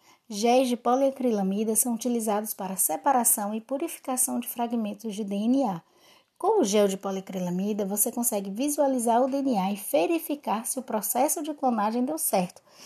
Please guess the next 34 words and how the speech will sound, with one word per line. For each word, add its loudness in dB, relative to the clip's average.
e 2
não 6
fazer 4
um 6
clone 4
através 0
do 2
gel. 0
Posso 2
resumir 2
aqui -4
que -8
o -2
gel 2
de -2
poliacrilamida -2
faz -4
parte -4
de -4
uma 0
técnica -2
de -2
biologia 0
molecular -4
que 0
é 4
feita 0
depois -4
da 2
extração -2
do -4
D -4
N 0
A 0